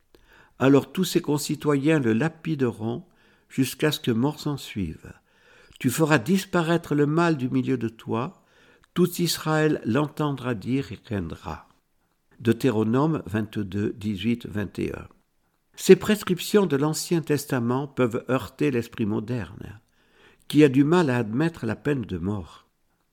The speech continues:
Elles doivent être comprises dans le cadre de leur époque. Ce que nous devons en retenir,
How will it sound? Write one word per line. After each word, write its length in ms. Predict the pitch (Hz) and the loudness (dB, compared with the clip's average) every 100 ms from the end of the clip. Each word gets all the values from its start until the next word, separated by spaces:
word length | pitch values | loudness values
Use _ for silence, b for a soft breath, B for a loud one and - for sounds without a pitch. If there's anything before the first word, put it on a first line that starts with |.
| - | 2
Elles 200 | 147 165 | 6 8
doivent 220 | 156 180 170 | 10 6 6
être 260 | 190 175 | 0 2
comprises 560 | 156 160 147 - 196 160 | 2 0 0 -2 -2 0
dans 160 | 165 139 | 2 2
le 80 | |
cadre 420 | 117 - 180 170 - | 2 0 -2 -2 -4
de 140 | 117 | -4
leur 160 | 104 113 | -2 -4
époque. 560 | 123 175 170 - - 98 - _ _ _ b b b b b | -6 -4 -4 -6 -16 -16 -18 _ _ _ b b b b b
Ce 160 | - | 4
que 120 | 180 190 | 6 6
nous 160 | 208 | 4
devons 380 | 220 202 220 - 151 | 6 4 4 0 -2
en 100 | 135 | -2
retenir, 840 | 151 151 135 120 117 127 - - | -2 -4 -2 -2 -2 -4 -10 -20